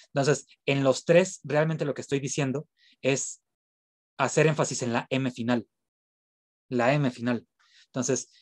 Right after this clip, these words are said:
j'aime, tu aimes, il aime, ils aiment.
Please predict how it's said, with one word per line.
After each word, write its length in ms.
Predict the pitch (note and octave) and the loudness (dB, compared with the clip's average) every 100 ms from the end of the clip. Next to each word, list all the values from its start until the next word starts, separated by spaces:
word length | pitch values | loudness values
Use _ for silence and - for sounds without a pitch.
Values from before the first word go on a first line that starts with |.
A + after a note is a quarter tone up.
| - | -10
j'aime, 560 | A#2+ B2 E3+ D#3 E3 E3 _ _ | -4 2 2 2 -2 -8 _ _
tu 200 | - D#3 | -4 0
aimes, 400 | F3 D3 C3 D#3+ E3 _ _ - | 2 0 -4 -8 -14 _ _ -6
il 200 | D#3+ E3+ | 0 2
aime, 400 | D#3 C3+ C#3+ D#3 _ - | 2 0 -4 -8 _ -6
ils 300 | C3 A#2+ D3 | -4 -2 0
aiment. 260 | C3 G#2+ | -2 -4